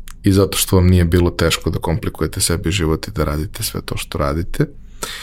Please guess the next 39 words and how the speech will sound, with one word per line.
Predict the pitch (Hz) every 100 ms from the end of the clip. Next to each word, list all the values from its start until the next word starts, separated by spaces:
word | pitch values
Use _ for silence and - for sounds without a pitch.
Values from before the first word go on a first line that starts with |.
| - - -
I | 90 85
ja | 85
sam | 85 -
vam | 82
mnogo | 85 85
zahvalan | 85 87 - 95 82
na | 82
tome | - 101 101
i | 95
ja | 92
se | -
nadam | 90 101 110 107
da | 98 95
će | - 98 95 92 - - - - -
barem | 101 92
deo | 95 98
ljudi | 95 104
koji | 104 90
ovo | 92 92
slušaju, | - 107 - 95
a | 87
ne | 87 117
znam | 131 117 104
za | 98 98
vas, | 113 117
da | 101
dođe | 101 117 110
da | 101
proba | - 107 120 113
i | 101
da | 104
shvati | 98 - 110 110 - 117
da | 104 104 104 101 101 - - - - -
e, | 92 95 95 95 90 - - - - - - - - - - -
nešto | 101 113 113 -
što | - - 107 101 98
možda | 98 104 104
na | 101 101 113
izgled | 110 101 101